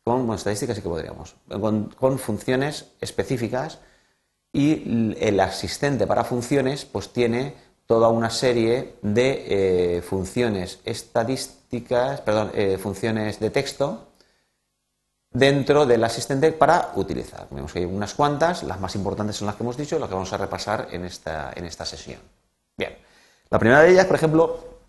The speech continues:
queríamos trasladar o convertir este texto en todo mayúsculas.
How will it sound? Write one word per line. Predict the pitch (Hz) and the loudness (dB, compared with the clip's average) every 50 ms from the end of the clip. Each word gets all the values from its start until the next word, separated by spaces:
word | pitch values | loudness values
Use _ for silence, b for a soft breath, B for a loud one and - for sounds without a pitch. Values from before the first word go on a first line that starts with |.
| _ _ - | _ _ 2
queríamos | 123 113 123 131 131 139 151 151 - - - - _ _ | 4 4 6 4 4 2 0 -2 -4 -8 -16 -20 _ _
trasladar | - 135 120 113 - 123 107 107 123 139 147 151 156 - - - - _ _ _ _ | 0 2 2 2 2 4 4 6 8 8 6 6 2 -2 -6 -12 -16 _ _ _ _
o | - 95 98 | -6 -4 0
convertir | - 110 104 101 104 101 104 - 139 139 135 - - - - | 0 2 2 2 2 0 0 0 -2 -2 -2 -4 -8 -8 -6
este | 131 113 - - - 107 | -6 -6 -6 -4 -4 -4
texto | - - 135 - - - - - 139 196 - - _ _ _ _ _ _ _ _ _ _ _ _ _ _ _ _ _ _ _ _ _ _ _ _ _ _ _ _ _ _ _ - | -2 -2 -4 -4 -6 -8 -6 -6 -8 -8 -10 -16 _ _ _ _ _ _ _ _ _ _ _ _ _ _ _ _ _ _ _ _ _ _ _ _ _ _ _ _ _ _ _ 0
en | 139 147 147 151 147 - - - | 2 2 2 2 -2 -6 -2 2
todo | 147 127 110 101 | 2 4 4 2
mayúsculas. | 92 82 78 67 - - - 60 58 - - - - _ | 0 -2 -4 -6 -8 -10 -12 -12 -14 -14 -16 -20 -20 _